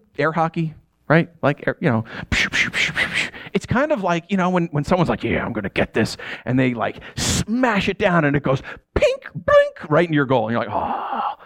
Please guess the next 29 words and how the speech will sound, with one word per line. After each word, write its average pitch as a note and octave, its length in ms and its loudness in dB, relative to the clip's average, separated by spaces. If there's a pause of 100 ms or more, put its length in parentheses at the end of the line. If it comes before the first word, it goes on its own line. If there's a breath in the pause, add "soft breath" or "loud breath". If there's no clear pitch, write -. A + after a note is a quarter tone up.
<laughs> - 220 -20
right? - 420 2 (640 loud breath)
It's B3 140 0
kinda D#4 320 4
like F#3+ 260 2
that. B3 440 2 (180)
They A3 160 4
hit G#3 160 4
it C4 100 -4
so A#3 220 2
hard, G#3+ 240 4
blink, D5 520 0
and F4+ 80 2
it F#3+ 40 0
goes F#3 180 4
right G3 120 4
in F#3 60 -2
their F3 120 4
goal. F3 160 4
It's D3 100 -2
like, C#3 100 -6
"Oh," C#3 380 2
that's A#3+ 200 2
the A#3+ 120 -2
image F#3+ 220 2
God's E3+ 260 2
giving F3+ 320 0
us A2+ 160 -6
here. E2 240 0